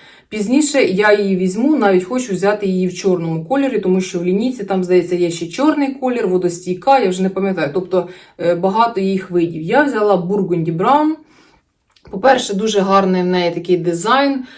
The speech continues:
такий рожево-металевий, я б сказала. Всередині в неї, е, ось така силіконова зігнута трішечки кісточка. Попри те, що я такі кісточки, ну, не то, що не люблю, я полюбляю більші кісточки.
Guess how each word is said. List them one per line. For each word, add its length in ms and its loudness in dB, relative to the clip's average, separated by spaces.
такий 500 2
рожево-металевий, 2250 2
я 100 2
б 60 -6
сказала. 560 -4
Всередині 760 0
в 180 -4
неї, 640 -2
е, 220 -6
ось 220 0
така 420 0
силіконова 1000 2
зігнута 600 0
трішечки 500 -6
кісточка. 640 -6
Попри 260 -6
те, 160 0
що 140 -6
я 60 -4
такі 180 -6
кісточки, 520 -6
ну, 100 -2
не 160 -2
то, 80 4
що 160 -4
не 120 0
люблю, 260 0
я 280 4
полюбляю 520 -6
більші 320 -6
кісточки. 600 -12